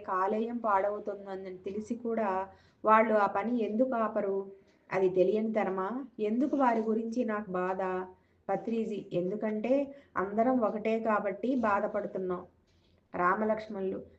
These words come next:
మీరు ఇన్ని రోజులు లేదా మూడు వందల అరవై ఐదు రోజులు అక్కడికి ఇక్కడికి తిరిగేవారు, కానీ లాక్‌డౌన్ వలన మూడు నెలలు ఒకే చోట ఉన్నారు.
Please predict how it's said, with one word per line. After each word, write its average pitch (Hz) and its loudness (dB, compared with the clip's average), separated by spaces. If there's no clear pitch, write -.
మీరు 294 4
ఇన్ని 262 4
రోజులు 269 8
లేదా 226 2
మూడు 214 -2
వందల 226 0
అరవై 196 0
ఐదు 196 0
రోజులు 208 0
అక్కడికి 214 -4
ఇక్కడికి 220 -4
తిరిగేవారు, 196 -2
కానీ 196 -6
లాక్‌డౌన్ 220 4
వలన 247 0
మూడు 208 0
నెలలు 202 -2
ఒకే 226 -4
చోట 240 -2
ఉన్నారు. 196 -4